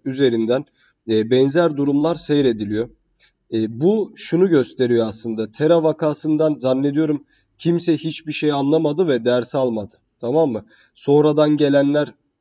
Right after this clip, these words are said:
e, bu durumu, e, anlamayacak olabilirler. Fakat çok fazla insan arkadaşlar, e, iki bin yirmi iki yılının Mayıs'ında bütün fonlarını hemen hemen kaybetti. Hatta şu an Terra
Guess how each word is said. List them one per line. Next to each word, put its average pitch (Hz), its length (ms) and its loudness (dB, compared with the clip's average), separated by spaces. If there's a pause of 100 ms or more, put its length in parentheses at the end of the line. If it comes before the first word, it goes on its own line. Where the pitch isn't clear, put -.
(480)
e, 120 340 -2
bu 147 160 0
durumu, 156 560 2 (180)
e, 110 220 -6
anlamayacak 143 840 0
olabilirler. 127 720 -2
Fakat 165 320 -6 (440)
çok 190 280 0
fazla 139 360 0
insan 120 320 -4
arkadaşlar, 117 720 -6 (600)
e, 110 260 -4 (240)
iki 135 260 -8
bin 147 80 2
yirmi 143 340 0
iki 139 220 -4
yılının 127 320 0
Mayıs'ında 120 760 -4 (320)
bütün 185 320 -4
fonlarını 127 560 0
hemen 120 300 0
hemen 156 300 -2
kaybetti. 123 500 -4
Hatta 127 420 -4
şu 131 200 -4
an 123 120 -2 (420)
Terra 131 260 2